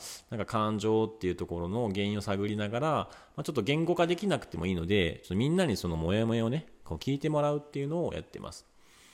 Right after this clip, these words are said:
これ結構ね、こう、ちょっと話しづらいなっていうことも話していいんだよ的な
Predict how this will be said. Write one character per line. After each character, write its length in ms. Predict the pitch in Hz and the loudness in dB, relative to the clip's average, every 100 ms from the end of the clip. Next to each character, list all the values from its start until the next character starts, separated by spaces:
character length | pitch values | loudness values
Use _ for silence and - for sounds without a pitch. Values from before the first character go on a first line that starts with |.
| - - - - _ | -20 -20 -20 -20 _
こ 80 | - | -4
れ 100 | 233 | -2
結 200 | 247 247 | -2 -2
構 200 | - 98 | 4 4
ね、 380 | 98 92 78 - - | 4 2 -2 -8 -10
こ 300 | - 95 90 | -4 -2 -2
う、 20 | |
ち 80 | - | 0
ょ 20 | |
っ 40 | |
と 100 | 208 | 4
話 420 | 202 196 196 196 180 | 6 6 4 4 2
し 60 | |
づ 60 | 190 | 4
ら 120 | 208 | 4
い 80 | 202 | 4
な 260 | 180 175 | 4 4
っ 60 | 175 | 2
て 120 | - | 2
い 60 | 170 | 2
う 20 | |
こ 100 | 170 | 2
と 120 | 170 | 2
も 440 | 170 180 156 98 - | 2 4 4 2 0
話 280 | 117 127 139 | -2 0 0
し 20 | |
て 120 | 123 | 0
い 20 | |
い 60 | 127 | 2
ん 60 | |
だ 80 | 127 | 4
よ 200 | 127 131 | 6 4
的 180 | 127 | 2
な 60 | 135 | 0